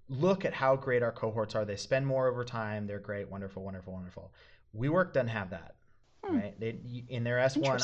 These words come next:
Speaker 1: I didn't
Speaker 2: Interesting.
Speaker 1: see a cohort analysis anywhere. All they were trying to do is strip out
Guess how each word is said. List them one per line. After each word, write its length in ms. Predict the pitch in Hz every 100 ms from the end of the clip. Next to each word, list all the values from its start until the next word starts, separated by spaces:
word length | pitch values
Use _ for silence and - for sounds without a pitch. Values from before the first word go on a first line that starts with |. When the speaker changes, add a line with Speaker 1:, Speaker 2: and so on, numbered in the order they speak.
| -
Speaker 1:
I 120 | 117
didn't 180 | 127 131
Speaker 2:
Interesting. 0 |
Speaker 1:
see 220 | 107 127
a 80 | 110
cohort 360 | - 107 110 104
analysis 520 | 104 95 98 95 -
anywhere. 480 | 104 101 87 90 87 -
All 300 | 117 135 143
they 120 | 151
were 120 | 156
trying 260 | 151 135 139
to 60 |
do 200 | 131 131
is 100 | 117
strip 280 | - 127 120
out 320 | 110 107 104